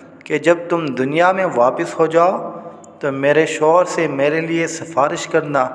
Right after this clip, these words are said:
मुमकिन है कि वह मुझे माफ़ कर दे और राज़ी हो जाए।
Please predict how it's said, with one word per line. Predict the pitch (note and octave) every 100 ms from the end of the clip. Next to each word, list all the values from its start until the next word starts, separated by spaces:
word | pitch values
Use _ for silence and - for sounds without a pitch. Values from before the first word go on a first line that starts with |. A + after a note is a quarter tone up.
| - - - - - C#3
मुमकिन | E3+ G#3 - G#3+
है | F#3+ F#3
कि | F#3 F3
वह | C3 C3+
मुझे | C#3+ D#3 D#3
माफ़ | B2 C3 C#3+ -
कर | E3+
दे | - E3+ F#3+ F3+ - - - - -
और | F3 F#3
राज़ी | F3 F#3 F#3 F#3+
हो | C#3 B2+
जाए। | A2+